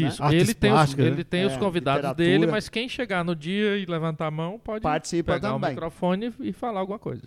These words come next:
Speaker 3: Essa é a ideia do sarau, né?
Speaker 1: Isso.
Speaker 3: Né? Tá envolvido. Muito bom.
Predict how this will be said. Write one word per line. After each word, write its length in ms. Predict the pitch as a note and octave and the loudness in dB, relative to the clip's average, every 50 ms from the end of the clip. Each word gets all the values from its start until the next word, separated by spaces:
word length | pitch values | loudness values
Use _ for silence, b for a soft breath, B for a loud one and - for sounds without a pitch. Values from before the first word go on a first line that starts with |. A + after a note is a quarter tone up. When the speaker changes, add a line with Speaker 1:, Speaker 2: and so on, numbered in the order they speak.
| - - | -12 -6
Speaker 3:
Essa 300 | D3+ D#3 D#3+ D3+ - - | -4 -2 -2 -2 -2 -4
é 20 | |
a 40 | - | -4
ideia 180 | F#3 F#3+ F3+ | -4 -4 -6
do 60 | F3+ - | -6 -6
sarau, 360 | - G#3 G3+ F3 B2+ G2+ - A#2 | -6 -6 -6 -8 -10 -12 -14 -14
né? 240 | B2 C3+ D#3 G3+ D#4+ - - | -12 -12 -10 -12 -12 -12 -8
Speaker 1:
Isso. 360 | - C#3 C#3 - - - - _ - | -4 -4 -4 -4 -6 -10 -18 _ -16
Speaker 3:
Né? 320 | D3+ C3+ B2 A#2+ B2+ C3 - - E2+ - _ _ | -16 -14 -14 -14 -16 -18 -20 -20 -20 -20 _ _
Tá 140 | B2 A#2+ B2 | -16 -14 -14
envolvido. 480 | B2+ B2+ D#3+ F3 - C3+ A#2+ - - b b b b b b | -12 -12 -12 -12 -12 -14 -18 -18 -20 b b b b b b
Muito 240 | - D3+ F#3 - D4 | -4 -4 -4 -4 -4
bom. 220 | - G#3 - - | -4 -4 -4 -4